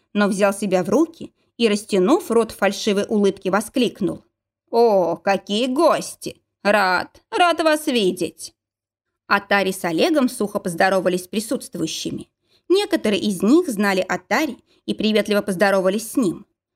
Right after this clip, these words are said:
Атари ответил любезностью на любезность и раскланялся со знакомыми. Каратаев тем временем подошел к Бродскому вплотную. Тот скукожился на стуле и вжал голову в плечи.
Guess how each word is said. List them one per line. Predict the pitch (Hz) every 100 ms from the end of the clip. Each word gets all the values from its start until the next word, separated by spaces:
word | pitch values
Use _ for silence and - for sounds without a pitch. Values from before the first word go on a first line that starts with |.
| _
Атари | - 202 202 190
ответил | 196 202 196 208 196
любезностью | 190 190 196 196 190 185 190
на | 180
любезность | 185 165 302 - - - _ _ -
и | 208
раскланялся | 190 - 180 175 254 359 415
со | 190
знакомыми. | 175 175 - 196 175 156 160 _ _ _ _ _ _
Каратаев | 254 320 330 403 349
тем | - 190
временем | 190 302 311 220
подошел | 208 190 196 196
к | 185
Бродскому | 190 202 - - 185
вплотную. | - 175 - 196 156 - _ _ _ _ _
Тот | - 208
скукожился | 208 - 185 208 349 294 208 208
на | 190
стуле | 202 - 202 185
и | 202
вжал | 180 196
голову | 190 202 180 180
в | 185
плечи. | 233 185 - - -